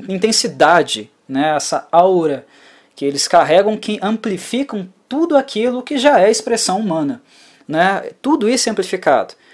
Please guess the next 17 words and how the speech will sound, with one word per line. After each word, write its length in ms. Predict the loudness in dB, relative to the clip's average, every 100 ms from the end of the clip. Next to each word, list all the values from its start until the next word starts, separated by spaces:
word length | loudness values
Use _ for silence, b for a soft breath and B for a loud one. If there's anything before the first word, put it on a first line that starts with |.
| b b b
né? 220 | -2 -2 0
E 100 | 0
a, 180 | 0 0
a 140 | -2 -2
expressão 580 | -2 -2 0 0 -2 -6 _ _
da 120 | -6
sexualidade 720 | -4 -4 -2 -4 2 2 2 0
aqui 200 | -4 -6
se 120 | 0
dará 320 | 4 4 4
de 80 | 0
uma 120 | -6
maneira 280 | -2 -2 0
mais 560 | 0 0 -2 -4 -6 _ _ _ _ _ -20 -20 -20 -8
plural, 680 | 2 4 6 4 4 -2 -6 -6
eu 120 | -6
acredito, 580 | -4 -6 -2 -4 -6